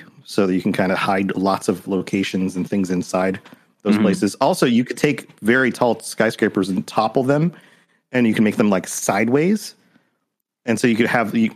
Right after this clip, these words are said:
Speaker 1: be climbing through, like, the, the remains of things that are, like, sideways and,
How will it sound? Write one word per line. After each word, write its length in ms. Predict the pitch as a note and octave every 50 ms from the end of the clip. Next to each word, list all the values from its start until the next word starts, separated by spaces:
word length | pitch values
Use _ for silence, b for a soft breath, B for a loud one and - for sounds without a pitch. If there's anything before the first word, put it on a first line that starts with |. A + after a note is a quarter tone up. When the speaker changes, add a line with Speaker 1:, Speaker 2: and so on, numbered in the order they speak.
| _ _
Speaker 1:
be 100 | - A2
climbing 420 | - - - C3 B2 B2 B2 A#2
through, 200 | G#2 - A#2 A2+
like, 200 | G#2+ G#2 F#2+ - -
the, 100 | G#2 G2
the 140 | G2+ G2+ G#2
remains 320 | G#2 G2+ G#2 A2+ A2+ G#2+
of 80 | A2 -
things 200 | - A2 G2+ F2
that 100 | G#2+ F#2
are, 80 | F#2+ F#2+
like, 160 | F#2 F2 E2+
sideways 880 | - - - - - - G2 G#2 A2 A2 A#2 B2 B2+ B2 B2 B2 A#2+ A2+
and, 160 | G2+ F2+ F2+